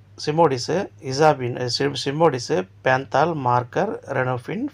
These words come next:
ஃபிடா, அதுக்கு மாதிரி இந்த மாதிரி உரங்கள்லாம் நான் மேலே ஸ்ப்ரே பண்ணியிருந்தேன். சல்ஃபரு, போரானு, எம் என் மிக்சரு, இதெல்லாம் நம்ம போட்டிருந்தோம்.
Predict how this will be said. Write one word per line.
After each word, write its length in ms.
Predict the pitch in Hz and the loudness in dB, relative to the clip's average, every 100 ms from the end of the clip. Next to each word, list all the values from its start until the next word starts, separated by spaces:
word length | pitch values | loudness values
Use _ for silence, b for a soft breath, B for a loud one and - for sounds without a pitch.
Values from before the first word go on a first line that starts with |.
| - | -8
ஃபிடா, 380 | 123 123 170 269 b b b b b b b b - | 2 4 4 2 b b b b b b b b -20
அதுக்கு 360 | - 175 156 151 | 0 2 4 4
மாதிரி 240 | 151 175 170 147 131 127 123 120 156 - | 4 4 4 4 2 0 -2 -4 -10 -8
இந்த 180 | 143 | -2
மாதிரி 200 | 147 139 | 2 4
உரங்கள்லாம் 360 | 139 151 147 147 | 4 4 2 2
நான் 180 | 139 131 | 2 0
மேலே 260 | 135 135 135 | 0 2 2
ஸ்ப்ரே 320 | 123 135 135 | 0 -2 -2
பண்ணியிருந்தேன். 280 | 123 120 120 | -4 -6 -4
சல்ஃபரு, 440 | 135 127 131 131 160 | -4 -2 -4 -4 -4
போரானு, 480 | 131 123 120 117 151 | -2 2 2 0 -4
எம் 160 | 135 127 | -4 -4
என் 200 | 131 120 | -4 -6
மிக்சரு, 340 | 117 123 190 359 b b b b | -8 -6 -6 -8 b b b b
இதெல்லாம் 320 | 139 131 135 | -4 0 2
நம்ம 260 | 151 135 127 | 2 0 -4
போட்டிருந்தோம். 420 | 127 120 110 107 | -4 -6 -8 -14